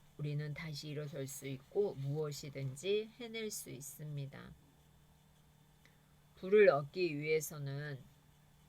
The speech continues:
어떻게 해야 할까요? 왜 누구는 부자로 살아가고 누구는 가난하게 살 수밖에 없습니까? 나도 부자가 될 수 있습니다.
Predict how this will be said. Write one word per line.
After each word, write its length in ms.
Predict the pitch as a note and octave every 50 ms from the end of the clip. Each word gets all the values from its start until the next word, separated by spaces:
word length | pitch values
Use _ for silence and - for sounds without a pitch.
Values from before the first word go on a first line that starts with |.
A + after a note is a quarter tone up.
| - -
어떻게 480 | - D3+ C#3+ - - D3+ - F3 E3 D#3
해야 140 | D3 C#3 C#3
할까요? 540 | C3+ C3+ - C#3 C#3 C3+ D3+ F3 D3+ - - - - - - - - - - - - - - - - - - - - - - - - - - - - - - - - - - -
왜 240 | E3+ F#3 G#3 A3 G#3+
누구는 440 | F3+ E3 E3+ D3+ G3 G3+ G3 F#3+ F3+
부자로 460 | - - D#3+ C#3+ F3+ E3+ D#3 E3 D#3+
살아가고 840 | D#3 - F3+ D#3 D3 C#3+ D3 D3 C#3+ C#3 C#3+ C3+ C3+ F3+ G3+ G#3+ G#3
누구는 540 | D3+ C3+ C#3+ C3+ C#3+ D3 D3+ E3 G3 A3 A#3
가난하게 600 | - - E3+ D3 D3 D#3 D#3 D3+ D3 C#3+ C3+ C#3+ D#3
살 220 | G3 G#3 G3+ G#3+
수밖에 480 | - - - G3+ F#3 F3 E3 - D#3+ C#3
없습니까? 960 | C3+ C3+ - - - - C#3 C#3 C3+ C3 C3+ C3+ - - B2+ B2 B2+ C3+ D#3+ - - - - - - - - - -
나도 420 | - C#3 C3+ C3+ C3+ E3 G3+ C4 - - - - -
부자가 460 | - D3+ C#3+ C#3+ C#3 F#3 F#3 F#3+ F#3 E3
될 180 | D#3 C#3 C#3
수 200 | C#3 - - B2+
있습니다. 880 | C3 B2 C3+ - - - C#3+ C#3 C3+ C3 C3 C3+ - B2 B2 B2+ -